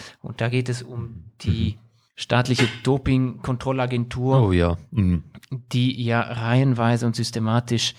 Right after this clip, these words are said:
Speaker 1: die Dopingproben,
Speaker 2: Mhm.
Speaker 1: äh, ihrer Athleten gefälscht hat, äh, gepanscht hat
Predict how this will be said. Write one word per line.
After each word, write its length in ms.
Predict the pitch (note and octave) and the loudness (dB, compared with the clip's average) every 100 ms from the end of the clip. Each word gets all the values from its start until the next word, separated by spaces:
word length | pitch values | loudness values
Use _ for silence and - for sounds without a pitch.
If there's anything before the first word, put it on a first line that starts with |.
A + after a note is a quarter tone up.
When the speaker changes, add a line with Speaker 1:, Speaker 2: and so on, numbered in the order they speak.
| - - _ _ _ | -14 -20 _ _ _
Speaker 1:
die 680 | - A2+ A2+ G#2 G#2 G2 - - _ | -12 -6 -2 -2 -2 -6 -10 -18 _
Dopingproben, 880 | B2+ B2+ A#2+ A#2+ A2 A#2 A#2 A2+ G#2+ - - F#2 | -8 -4 -4 -6 -4 -2 2 2 0 -4 -8 -2
Speaker 2:
Mhm. 80 | F2+ | 2
Speaker 1:
äh, 260 | F#2 - - - _ | 2 0 -10 -18 _
ihrer 240 | B2+ A#2 A2+ | -4 0 -2
Athleten 720 | A2+ A2+ A#2+ B2 C3 A#2+ - - - | -2 0 0 2 2 2 -2 -14 -6
gefälscht 580 | G#2+ - A2+ B2 - - | -6 0 2 2 0 0
hat, 440 | A#2 A2+ - - - C3+ | 0 0 -6 -10 -10 -10
äh, 60 | A#2 - _ | -10 -10 _
gepanscht 560 | G#2+ - A2 A2 - A#2+ | -8 -4 0 0 0 -2
hat 300 | A2 - | -2 -4